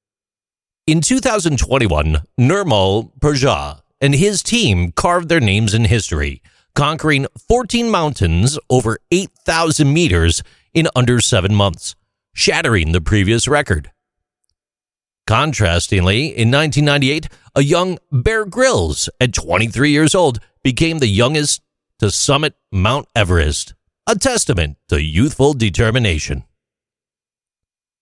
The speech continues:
Witness the dynamic forces of nature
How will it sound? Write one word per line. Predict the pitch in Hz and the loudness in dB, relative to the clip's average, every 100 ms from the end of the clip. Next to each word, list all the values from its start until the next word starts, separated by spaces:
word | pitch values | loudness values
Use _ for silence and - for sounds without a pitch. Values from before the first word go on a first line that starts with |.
| _ _ _ _ - | _ _ _ _ 0
Witness | 135 165 98 67 - - | 0 2 -2 -2 -6 -4
the | 82 | -2
dynamic | 82 78 92 110 95 | 0 0 2 0 0
forces | 113 113 120 98 | 0 0 0 -2
of | 95 | -2
nature | 107 117 117 110 127 | -2 0 0 -2 -4